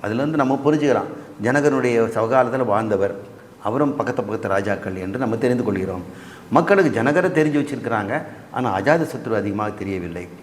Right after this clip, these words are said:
எனவே இந்த உபனிஷத் இவரும் ஜனகருக்கு சமமானவர் என்று நமக்கு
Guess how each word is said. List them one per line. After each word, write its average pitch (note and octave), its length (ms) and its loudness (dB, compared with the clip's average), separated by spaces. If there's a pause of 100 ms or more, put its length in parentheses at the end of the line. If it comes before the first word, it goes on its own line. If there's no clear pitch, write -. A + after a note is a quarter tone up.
(120)
எனவே G#2 360 -2
இந்த F#2+ 160 -4
உபனிஷத் G2+ 480 -4 (360)
இவரும் C3 320 6
ஜனகருக்கு A2 480 2
சமமானவர் G2 600 -2
என்று F2+ 200 -6
நமக்கு F2 360 -8